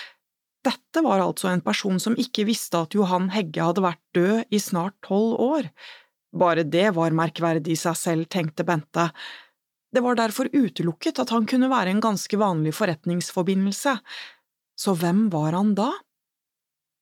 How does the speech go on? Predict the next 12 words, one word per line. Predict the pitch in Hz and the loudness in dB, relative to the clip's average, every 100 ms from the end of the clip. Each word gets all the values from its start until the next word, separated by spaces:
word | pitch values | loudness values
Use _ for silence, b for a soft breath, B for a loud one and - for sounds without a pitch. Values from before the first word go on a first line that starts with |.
| _ _ _ _ _ - | _ _ _ _ _ 2
Beate | 240 160 151 185 | 4 2 0 -6
sukket. | - 190 - 165 - - _ _ _ B B B B B - | -4 -4 -4 -6 -6 -14 _ _ _ B B B B B 0
Hun | 320 | 4
ristet | 302 269 - 233 | 4 2 0 -2
forvirret | 269 240 208 214 220 | 0 2 4 2 0
på | - 247 | 0 2
hodet | 220 170 | 2 4
og | 196 226 | 2 2
tente | 240 170 165 | -2 -2 -2
seg | 185 180 | 0 0
en | 185 | 0
sigarett. | 220 220 254 247 - | 0 0 0 -2 -6